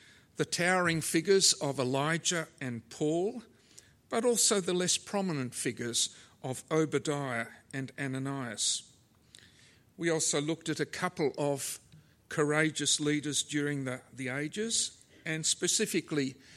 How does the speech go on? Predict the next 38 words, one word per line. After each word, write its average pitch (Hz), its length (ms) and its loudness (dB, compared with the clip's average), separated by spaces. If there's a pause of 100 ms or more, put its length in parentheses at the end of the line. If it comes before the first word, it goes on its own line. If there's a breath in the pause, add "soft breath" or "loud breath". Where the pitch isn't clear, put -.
(180 loud breath)
the 156 180 4
early 160 300 4
Bible 156 420 0
translators, 123 920 -4
John 143 320 -2
Wycliffe 151 600 -4 (380 loud breath)
and 139 220 -2
William 131 300 -2
Tyndale. 135 640 -4 (1200 soft breath)
And 190 120 0
the 196 40 -2
thing 285 260 2
was, 208 260 2
many 214 320 4
of 160 160 4
these 139 420 2 (100)
stood 208 360 4
up 196 240 2
for 165 100 -4
what 165 220 -2
they 190 160 2
believed 147 600 0
was 135 220 0
true, 180 640 2 (420 soft breath)
what 156 220 -4
they 147 180 0
thought 202 400 2
was - 180 -2
the 151 100 -2
will 190 240 2
of 180 180 -2
God, 117 400 -6 (800 soft breath)
despite 170 580 2
the 175 80 -8
threat - 380 -2
to 120 100 -10
their 127 140 -4
lives. 123 640 -4